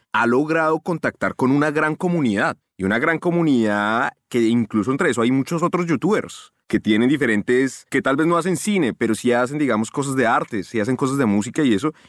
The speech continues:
y todo eso se compagina en una cosa bellísima, al fin y al cabo. En los Switch que usted, por ejemplo, hace,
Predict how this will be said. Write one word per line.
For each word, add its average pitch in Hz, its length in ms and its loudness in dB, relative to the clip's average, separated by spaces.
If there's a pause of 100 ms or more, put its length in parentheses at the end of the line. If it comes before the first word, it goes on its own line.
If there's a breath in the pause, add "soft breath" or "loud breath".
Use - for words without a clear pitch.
(100)
y 117 80 0
todo 131 280 2
eso 180 120 -2
se 196 100 -4
compagina 127 800 0 (180 soft breath)
en 123 160 2
una 113 200 2
cosa 170 500 0
bellísima, 117 640 -4
al 101 140 -4
fin 101 120 -2
y 104 40 2
al 123 100 -2
cabo. 180 300 0 (240 loud breath)
En 107 180 2
los 104 340 2
Switch - 540 -2
que 180 80 -2
usted, 165 180 -2
por 170 140 0
ejemplo, 131 500 0
hace, 143 440 -2